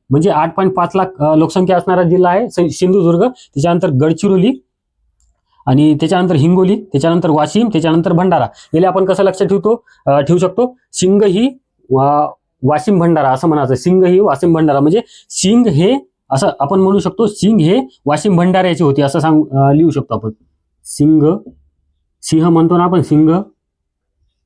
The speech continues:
सिंग करू आपण ग, हे, हे म्हणजे हिंगोली समजा.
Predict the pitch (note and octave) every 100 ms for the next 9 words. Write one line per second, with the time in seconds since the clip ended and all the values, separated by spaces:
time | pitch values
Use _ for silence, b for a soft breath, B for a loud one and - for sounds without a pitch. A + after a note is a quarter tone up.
0 | _ _ _ _ _ - D3+ D#3+ D#3 E3+
1 | D#3+ D#3 C#3+ D3 C3 D3 G#3 G#3+ _ _
2 | _ _ _ - C3 F#3 - _ _ _
3 | - - _ _ _ _ _ _ _ -
4 | C#3 F#3 E3 D#3 D#3+ A3 G#3+ D3+ C3+ A2+